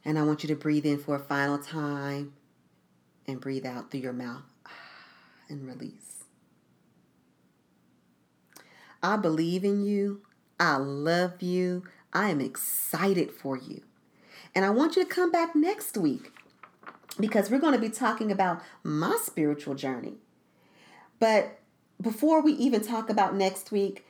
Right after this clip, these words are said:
be sure to subscribe, comment, um, and share.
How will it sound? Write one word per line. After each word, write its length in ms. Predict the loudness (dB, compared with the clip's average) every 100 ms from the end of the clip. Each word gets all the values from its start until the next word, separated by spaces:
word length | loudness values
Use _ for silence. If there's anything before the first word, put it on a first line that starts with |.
| _ -4
be 220 | 0 2 2
sure 640 | -2 0 4 6 6 2
to 100 | -2
subscribe, 1040 | -6 -6 -4 -2 0 2 2 0 0 -2 -6 _ _
comment, 760 | -6 0 2 4 2 2 -4 -14 -20 -4 0
um, 500 | 4 4 2 -2 0
and 160 | 2 2
share. 720 | 0 4 4 6 4 0 -6